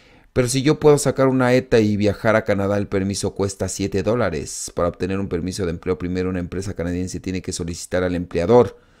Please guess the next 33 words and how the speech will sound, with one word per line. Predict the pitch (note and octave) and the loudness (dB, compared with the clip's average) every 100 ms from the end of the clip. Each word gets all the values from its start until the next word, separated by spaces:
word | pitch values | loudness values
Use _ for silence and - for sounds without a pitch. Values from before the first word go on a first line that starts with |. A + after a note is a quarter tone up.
| _ _ _ _ _ - _ - | _ _ _ _ _ -20 _ -2
y | |
hacer | A#2 A2 C#3 | 0 2 0
una | C3 B2 | 2 0
serie | C3 B2+ | 2 2
de | A#2 | 2
trámites | A2 A2+ A#2 A2+ - | 2 0 0 -2 -4
que | A2+ | 0
tardan | A#2 A2 A2 | 2 2 2
un | A2 | 2
mes | A2+ A2+ G#2 - | 2 2 0 -2
para | G#2 G2 | 0 0
poder | - G2 G2+ | 0 2 2
ingresar | G#2+ G#2+ G2+ G#2 G2 - G#2 G2 | 2 2 0 0 0 0 2 2
al | F#2+ | 0
país. | - F#2 F2+ F2+ | -2 0 0 -2
Nosotros | F#2 F#2 - F#2+ | -6 -8 -8 -10
cobramos | F2+ F#2 F#2+ F#2 | -4 -2 -2 -4
nuestros | F#2 F2 F2 | -6 -8 -8
honorarios, | F2+ F2+ F#2 G2 F#2 F2 | -6 -2 -2 -2 -4 -2
ya | F#2 | -4
que | - | -4
hacemos | F2 F#2 F#2+ | -8 -6 -6
lo | F2+ | -4
más | F#2 G2+ | -4 -4
difícil, | C#3 C3 C3 - F#2 - | -4 -6 -6 -4 -4 -6
ponerte | - F#2 G2 G2+ - - - | -8 -4 -4 -4 -4 -4 -6
al | - D3+ | -4 -2
empleado | C#3+ F#2+ - G#2+ G#2+ A2+ - | -2 -4 -2 0 2 0 -4
en | B2+ B2 | -4 -4
contacto | A2+ G#2+ F2+ E2 G2+ - - G#2 - | -4 -4 -4 -4 -8 -6 -6 -6 -6
con | F2+ F2+ F2 | -8 -6 -6
la | F2 | -8
empresa. | E2+ E2+ - C#2 - - - - - | -10 -12 -12 -12 -10 -12 -12 -18 -20